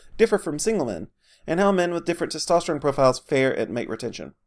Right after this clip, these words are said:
Thank you for tuning into this program about the effects of testosterone on human function.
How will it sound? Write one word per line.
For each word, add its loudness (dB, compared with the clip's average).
Thank 2
you 0
for -8
tuning -2
into -2
this 0
program 4
about 2
the -2
effects -2
of -6
testosterone 0
on -4
human -2
function. -2